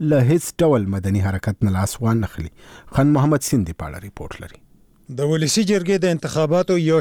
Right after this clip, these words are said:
Speaker 2: شمیر معترض او خزینه کاندیدانو یو ځل بیا د خپل اعتراض غږ پورته کړ، خو دا ځل په یوه بله بڼه. دوی چې د شنبې په ورځ تور کالي اغوستي، له لاسونو یې زنځیرونه تاوو، له یوې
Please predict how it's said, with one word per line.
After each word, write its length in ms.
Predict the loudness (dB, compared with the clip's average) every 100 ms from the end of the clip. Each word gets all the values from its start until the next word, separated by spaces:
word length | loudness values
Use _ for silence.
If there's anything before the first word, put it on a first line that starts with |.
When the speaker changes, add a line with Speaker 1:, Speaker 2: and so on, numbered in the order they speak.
| 0
Speaker 2:
شمیر 280 | 0 0 0
معترض 520 | 0 0 0 0 2 0
او 40 | 0
خزینه 400 | -2 2 2 2 0
کاندیدانو 680 | 0 0 2 0 0 -4 -10 -4 0
یو 60 | 2
ځل 160 | 2 2
بیا 100 | 2 2
د 80 | 0
خپل 240 | -2 -2 0
اعتراض 500 | 0 0 0 0 0 0
غږ 200 | -2 -2 0
پورته 340 | 0 0 -4 -12
کړ، 120 | -12 -12 -8
خو 100 | -4 0
دا 80 | 2 2
ځل 180 | 0 -2 -2
په 80 | 0
یوه 220 | 2 2 2
بله 180 | 0 0 -2
بڼه. 240 | -4 -8 -16 -20 _ _ -2
دوی 140 | 0
چې 120 | 2 0 0
د 80 | 0
شنبې 340 | 0 0 2
په 80 | 2
ورځ 160 | 2 0 0
تور 180 | 0 0 0
کالي 280 | 0 2 2 2
اغوستي، 440 | 0 -2 -2 -2 -2 -2 0
له 60 | 2
لاسونو 400 | 2 2 2 2
یې 120 | 2 2
زنځیرونه 600 | 2 2 2 2 2 0 0
تاوو، 280 | 2 2 0 -2 -6 -2
له 100 | 2 2
یوې 320 | 4 2 2